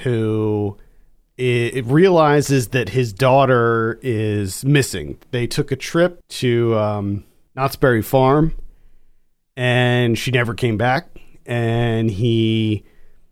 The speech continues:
starts looking for her. He ends up hiring a, a detective played by Peter Boyle, and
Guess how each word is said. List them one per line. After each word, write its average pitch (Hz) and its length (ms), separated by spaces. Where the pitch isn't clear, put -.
starts 170 420
looking 156 240
for 160 300
her. 151 280
He 127 280
ends 131 160
up 90 100
hiring 135 520
a, 104 260
a - 80
detective 160 800
played 120 180
by 101 140
Peter 117 220
Boyle, 165 540
and 117 920